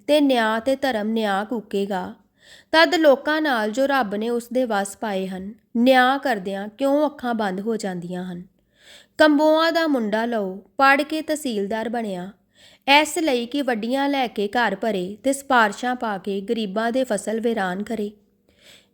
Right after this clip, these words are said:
ਇਹ ਗੱਲਾਂ ਹਨ ਜਿਨ੍ਹਾਂ ਨੂੰ ਤੱਕ ਤੱਕ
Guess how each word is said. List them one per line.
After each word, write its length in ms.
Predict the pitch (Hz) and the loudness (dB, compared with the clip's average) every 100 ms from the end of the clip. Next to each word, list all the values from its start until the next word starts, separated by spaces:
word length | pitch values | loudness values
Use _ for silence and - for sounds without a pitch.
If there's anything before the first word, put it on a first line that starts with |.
| - | 2
ਇਹ 200 | 339 370 | 4 6
ਗੱਲਾਂ 480 | 269 233 220 247 247 | 4 4 2 0 0
ਹਨ 280 | 202 190 233 - | -4 -8 -10 -6
ਜਿਨ੍ਹਾਂ 380 | 233 285 311 320 | 0 2 2 0
ਨੂੰ 120 | 330 | -2
ਤੱਕ 320 | 320 226 220 | 0 0 0
ਤੱਕ 260 | - 226 | -2 -2